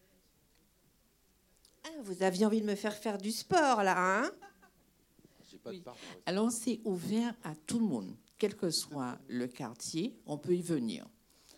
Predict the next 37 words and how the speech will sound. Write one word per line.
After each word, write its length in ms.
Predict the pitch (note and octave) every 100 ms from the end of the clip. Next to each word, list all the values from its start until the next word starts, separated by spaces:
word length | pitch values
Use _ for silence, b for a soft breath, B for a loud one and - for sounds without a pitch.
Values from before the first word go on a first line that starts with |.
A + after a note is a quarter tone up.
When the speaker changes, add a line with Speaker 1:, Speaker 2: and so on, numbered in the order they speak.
| b b b b _
Speaker 3:
On 100 | -
peut 200 | C3+ G#3
y 80 | A3
venir 540 | A3 E3 D#3 E3+ G3+ A3+ -
que 140 | E3+
deux 340 | B2+ B2 C#3+ G#3+
fois 320 | - F#3+ E3
par 200 | C#3+ C#3
semaine. 480 | - B2+ G#2 E2 - b b b
C'est 160 | -
pour 220 | D#3+ A3 G#3
permettre 680 | F#3 C3 B2+ D3+ - - - -
que 100 | C#3+
ça 180 | D#3 C3
tourne, 460 | - E3+ C#3 A2
sinon, 380 | B2 - D#3 D#3
ce 160 | F3+ C3
serait 200 | - E3
toujours 320 | F3 E3 G3
les 120 | D3
mêmes 240 | B2+ D3
personnes 420 | D#3 C3 A#2 C3 C3+
qui 140 | C#3
seraient 340 | - C3 B2
là. 160 | A#2 F#2+ _ B B B B -
Donc, 240 | D3+ C#3
deux 120 | D3+
fois 180 | A3 G#3+
par 180 | E3+ D#3
semaine, 520 | - C3+ A#2+ C#3+ A#3 - b b b b -
euh, 280 | B2 A#2 C2+
ce 180 | - E3
n'est 180 | D#3 D#3
plus 360 | - B3+ C#4 -
une 120 | G3
obligation 760 | E3+ D#3+ D#3 C#3+ - F3 F#3
d'avoir 840 | G#3 C#3 C#3 C3 C3 D3+ F3 G3+